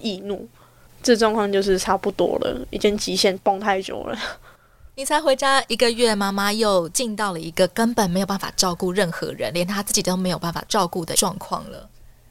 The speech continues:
Speaker 1: 对，说实在，妈妈很会表现，她知道大家要看的是什么样子，她只要把这个样子做到，她就可以得到她想要的东西。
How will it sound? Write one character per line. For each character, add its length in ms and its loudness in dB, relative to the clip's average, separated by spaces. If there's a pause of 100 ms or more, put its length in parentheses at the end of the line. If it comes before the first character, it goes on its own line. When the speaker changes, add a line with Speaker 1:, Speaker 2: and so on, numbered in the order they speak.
(220)
Speaker 1:
对， 480 2
说 200 4
实 140 2
在， 140 6
妈 120 0
妈 220 4
很 220 -6
会 280 2
表 280 4
现， 260 2 (800)
她 160 2
知 100 0
道 360 4 (320)
大 120 2
家 120 0
要 100 2
看 180 -2
的 80 -8
是 120 -2
什 120 -2
么 120 -10
样 180 -4
子， 160 -8
她 160 2
只 140 0
要 80 4
把 100 0
这 160 -4
个 60 0
样 160 0
子 120 -14
做 220 -2
到， 160 2
她 100 -6
就 120 -2
可 100 -6
以 120 -4
得 140 2
到 140 6
她 220 0
想 180 -8
要 180 -2
的 80 -12
东 200 -10
西。 320 -10